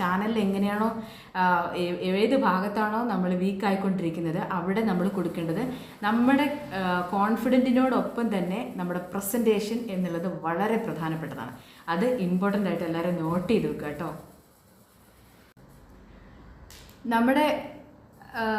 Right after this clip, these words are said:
രീതികൾ മാറ്റുക എന്ന് പറയുമ്പോൾ വളരെ ലളിതമായി പറഞ്ഞിട്ടുണ്ടെങ്കിൽ നമ്മുടെ ടോപ്പിക്കിൽ വ്യത്യാസം വരുത്തി, നമ്മുടെ ടൈമിംഗ് എന്നുള്ളത് ഒരു പർട്ടിക്കുലർ ടൈം വെക്കാൻ തുടങ്ങി.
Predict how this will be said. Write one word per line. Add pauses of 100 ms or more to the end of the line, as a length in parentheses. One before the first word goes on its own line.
(360)
രീതികൾ (120)
മാറ്റുക
എന്ന്
പറയുമ്പോൾ
വളരെ
ലളിതമായി
പറഞ്ഞിട്ടുണ്ടെങ്കിൽ
നമ്മുടെ
ടോപ്പിക്കിൽ
വ്യത്യാസം
വരുത്തി, (640)
നമ്മുടെ
ടൈമിംഗ്
എന്നുള്ളത്
ഒരു
പർട്ടിക്കുലർ
ടൈം
വെക്കാൻ
തുടങ്ങി.